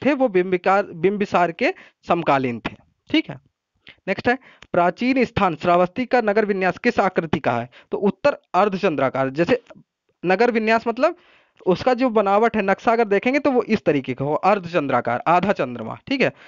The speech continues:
जैसे, सॉरी, अगर इस तरीके से चंद्रमा पूरा गोल होता है तो वो ऐसे होगा, ठीक है, आधा होगा, ठीक, इस तरीके से होगा,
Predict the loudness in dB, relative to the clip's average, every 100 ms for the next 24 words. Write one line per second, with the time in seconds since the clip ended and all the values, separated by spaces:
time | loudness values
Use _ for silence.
0 | -10 -4 0 0 0 0 0 -4 _ _
1 | -4 0 0 0 0 0 -2 -2 -2 2
2 | 2 2 0 2 2 2 0 0 0 -2
3 | -4 -6 _ _ 0 0 0 -4 -4 -6
4 | -6 -6 -2 0 2 0 -2 -4 -8 -14
5 | _ _ _ -12 -4 -2 0 0 0 -2
6 | -4 -8 -10